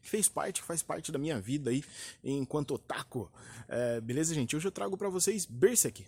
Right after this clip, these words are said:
ou Berserk, depende aí. <laughs> É, bom, antes de falar aí do, desse anime, que já é um clássico, aliás, deixa aquele joinha pra cima, joinha pra baixo, dá aquela comentada, ativa o sininho pra saber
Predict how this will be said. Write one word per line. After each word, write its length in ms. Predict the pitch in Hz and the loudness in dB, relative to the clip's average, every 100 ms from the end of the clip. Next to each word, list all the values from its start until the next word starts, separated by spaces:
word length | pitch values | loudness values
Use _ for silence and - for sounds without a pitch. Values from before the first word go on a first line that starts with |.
| - | -10
ou 140 | 277 | -4
Berserk, 540 | - 123 131 120 95 - 120 | 2 4 4 2 -4 -10 -8
depende 380 | 113 135 135 | -4 -2 0
aí. 160 | 123 107 - - - | 0 -2 -8 -20 -8
<laughs> 180 | 113 - | -4 0
É, 340 | 160 139 117 - - - - | 0 0 -4 -10 -18 -18 -8
bom, 220 | 143 185 110 - | 0 0 0 0
antes 200 | 226 254 | 2 2
de 80 | 214 | 0
falar 340 | - 185 143 | 0 0 2
aí 200 | 147 143 | 4 2
do, 600 | 143 127 117 113 95 - 120 | 2 0 2 0 -2 -8 -8
desse 280 | 110 - | -2 -2
anime, 520 | 101 104 143 123 101 101 | -2 0 0 0 -2 -8
que 80 | 101 | -8
já 120 | 110 | -6
é 40 | |
um 140 | 123 110 - | -6 -6 -8
clássico, 600 | - 127 143 151 - - | -2 0 2 2 0 -2
aliás, 460 | 101 117 151 131 - - - - - | -4 0 2 0 -4 -14 -20 -20 -6
deixa 280 | 127 180 180 | 2 2 2
aquele 180 | 170 147 | 0 0
joinha 260 | 139 139 | 0 -2
pra 160 | 131 123 | 0 4
cima, 300 | - 151 135 | 4 4 0
joinha 260 | 127 135 | 0 0
pra 160 | 123 127 | -2 -4
baixo, 480 | 92 107 139 139 117 | -6 -4 -2 -2 -4
dá 180 | 104 120 | -4 -6
aquela 200 | 147 143 | -6 -2
comentada, 480 | 143 110 104 127 | -2 -2 0 0
ativa 260 | 117 - 135 | 0 -4 -4
o 40 | |
sininho 400 | 139 135 113 135 | -2 0 2 0
pra 100 | 123 | -2
saber 300 | 123 104 117 | -4 -2 -4